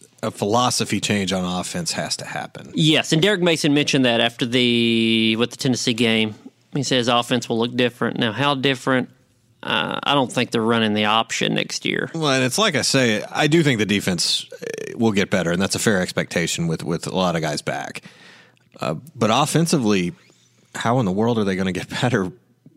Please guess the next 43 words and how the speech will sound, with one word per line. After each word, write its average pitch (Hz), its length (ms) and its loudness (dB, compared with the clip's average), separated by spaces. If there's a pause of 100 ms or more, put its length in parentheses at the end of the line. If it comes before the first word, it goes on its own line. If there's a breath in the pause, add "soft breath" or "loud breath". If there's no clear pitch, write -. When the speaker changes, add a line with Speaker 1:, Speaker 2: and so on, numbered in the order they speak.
Speaker 1:
when 92 440 -2
they 95 200 -4
lost 104 440 0
who, 101 300 0
they're 95 160 0
losing 135 360 4
who 117 160 2
they're 101 160 2
losing? 87 560 -2 (800 loud breath)
Speaker 2:
And 147 120 4
you 135 100 4
don't 143 80 4
Speaker 1:
And 143 80 4
Speaker 2:
know 139 60 4
who 139 80 2
their 123 100 0
quarterback 113 540 0
is. - 280 -6
Speaker 1:
Yeah, 101 440 -2
and 107 120 -2
the 101 60 -2
problem 127 340 2
was 101 120 0
always 123 260 2
quarterback. 90 480 -2
That 104 180 0
hasn't 90 240 -2
been 78 120 -8
fixed - 340 -10
yet. 90 320 -2
And, 95 400 -2
and 104 200 -2
now 113 200 0
you 98 160 0
don't 92 240 -2
have 90 500 -4 (360)
some 95 180 -4
talent 95 320 -2
at 87 100 -4
the 95 60 -10
skill 117 220 -2
positions 90 680 -4 (160)
that 85 180 -6